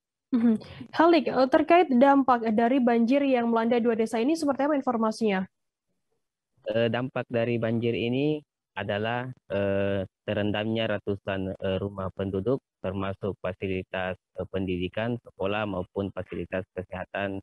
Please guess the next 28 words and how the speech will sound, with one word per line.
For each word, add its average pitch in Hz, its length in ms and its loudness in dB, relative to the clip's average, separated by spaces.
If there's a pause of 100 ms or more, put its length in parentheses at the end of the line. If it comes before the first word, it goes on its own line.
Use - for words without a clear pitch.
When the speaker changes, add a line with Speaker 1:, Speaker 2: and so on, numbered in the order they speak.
(120)
Speaker 2:
seperti 87 720 -6
pustu 110 400 -4 (160)
dan, 90 320 -6
eh, 90 160 -6
rumah-rumah 87 560 -6
ibadah. 92 320 -6 (880)
Eh, 90 80 -4
selain 117 320 -2
Speaker 1:
Hmm. 160 160 2
Speaker 2:
itu, 151 140 2 (260)
banjir 110 400 -2
juga, 117 480 0 (240)
eh, 98 320 0
merendam, 104 640 -2 (160)
eh, 85 240 -4
ribuan 98 400 -2
hektar, 104 400 -8 (240)
eh, 90 80 -8
lahan 90 480 -6
pertanian, 87 640 -6
eh, - 240 -12
warga, 101 480 -4 (560)
eh, 87 80 -6
baik 92 240 -4
itu, 87 560 -4
eh, 90 80 -2
tanaman 87 480 -6
siap 87 160 -8